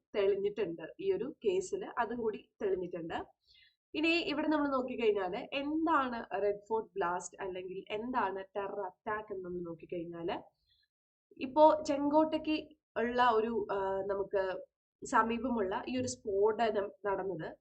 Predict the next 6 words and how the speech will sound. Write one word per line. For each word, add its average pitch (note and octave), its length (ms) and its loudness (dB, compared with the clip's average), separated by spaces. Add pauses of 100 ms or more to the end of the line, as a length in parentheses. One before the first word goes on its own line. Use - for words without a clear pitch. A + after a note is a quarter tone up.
(520)
ഭീകരാക്രമണമാണെന്ന് B3+ 1400 4 (140)
ഇതുവരെ B3 320 2
എന്തായിരുന്നു F#3+ 480 -2 (120)
ഒഫീഷ്യൽ D4+ 800 2
ആയിട്ട് F3+ 300 -2 (120)
പറഞ്ഞിട്ടില്ല. E3+ 500 -8